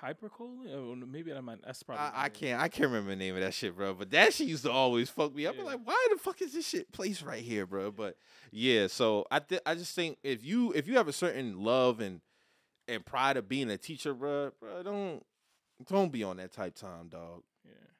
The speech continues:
Speaker 2: Don't be on that type time, 'cause it's only gonna derail, it's only gonna derail the student,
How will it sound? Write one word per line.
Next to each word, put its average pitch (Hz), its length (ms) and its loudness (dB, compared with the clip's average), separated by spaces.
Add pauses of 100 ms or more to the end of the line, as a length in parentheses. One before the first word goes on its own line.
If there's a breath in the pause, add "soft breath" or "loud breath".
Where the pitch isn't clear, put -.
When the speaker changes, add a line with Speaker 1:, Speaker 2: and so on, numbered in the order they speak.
(140)
Speaker 2:
Don't 127 240 -4
be 117 120 -2
on 98 100 -2
that 90 140 -6
type 87 200 -8
time, 90 220 -10
'cause 98 220 -10
it's 110 180 -8
only 135 240 -4
gonna 113 240 -4
derail, 95 640 -2 (640)
it's 135 160 -4
only 165 180 0
gonna 127 220 0
derail 107 400 0
the 104 80 -4
student, 123 420 -6